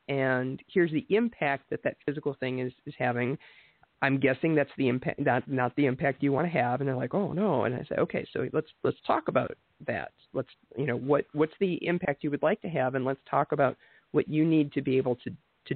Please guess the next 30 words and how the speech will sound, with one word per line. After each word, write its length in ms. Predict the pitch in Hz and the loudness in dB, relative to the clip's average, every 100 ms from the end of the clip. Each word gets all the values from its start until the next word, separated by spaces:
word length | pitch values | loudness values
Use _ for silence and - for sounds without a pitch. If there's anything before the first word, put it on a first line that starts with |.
| 123 | 0
do 360 | 214 240 170 131 | 4 6 6 4
and 120 | 123 | 2
be 160 | 131 | 0
able 140 | 131 127 | 0 -2
to 140 | - | -4
observe 460 | 120 120 143 165 151 | -4 0 2 2 0
about 220 | 135 127 | -2 -2
people's 280 | - - 143 | -4 -10 -4
body 240 | 143 185 | -2 0
language 320 | 151 123 131 | 0 0 -2
so 60 | - | -2
that 140 | 151 139 | -4 -2
you're 100 | 127 | -4
not 220 | 123 123 | -6 -6
having 260 | 127 123 113 | -4 -4 -6
that 140 | 117 | -4
impact." 440 | 139 - - - _ - - - _ | -4 -6 -12 -14 _ -20 -20 -20 _
So 120 | 190 190 | 0 2
some 260 | 233 262 285 | 2 2 2
folks 220 | 240 220 - - | 2 0 -4 -10
can 380 | 196 190 196 202 | -2 0 2 0
be 260 | 180 170 170 | 0 0 -2
kind 200 | 160 147 | -2 -4
of 80 | 143 | -4
re-socialized, 1120 | 135 139 135 - 123 135 - 175 185 208 208 - _ | -2 -2 0 0 0 2 0 0 0 -2 -4 -12 _
if 140 | - 160 | -4 -2
I, 80 | 147 - | -2 -2
if 80 | 160 | -4
I 120 | 160 147 | -6 -6
can 80 | - | -6